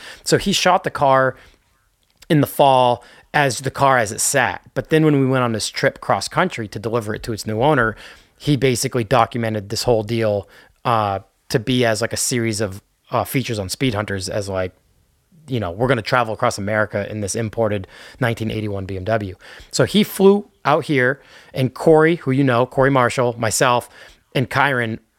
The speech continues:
were gonna drive this car thirty-two hundred plus miles to L A to deliver it. But on the way,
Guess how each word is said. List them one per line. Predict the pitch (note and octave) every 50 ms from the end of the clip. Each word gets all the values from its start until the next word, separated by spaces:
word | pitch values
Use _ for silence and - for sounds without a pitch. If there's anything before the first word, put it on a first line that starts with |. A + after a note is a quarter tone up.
| _ _ _ _ _
were | C#3 B2+
gonna | A#2+ C3+ B2+ A#2
drive | G2+ - C#3 C3+ C3
this | A#2+ B2+ -
car | - - B2+ A#2
thirty-two | G#2 - - C3 A#2+ A#2 - - C3
hundred | G2 A#2+ A#2+ A#2 G#2+ -
plus | - C3+ A#2 - -
miles | A#2 A2+ A#2 A2 G2+ G#2 -
to | - - - -
L | A#2 A#2 A2
A | A2 G#2+ G#2+
to | - G2+
deliver | F#2+ A2 A#2+ D#3+ D3 A#2+ G#2
it. | - - _ _ _
But | A#2+ -
on | - C3+ E3+ A3+ C4 A#3+
the | F3
way, | C3+ B2 A#2 A2 G#2+ G#2 G#2+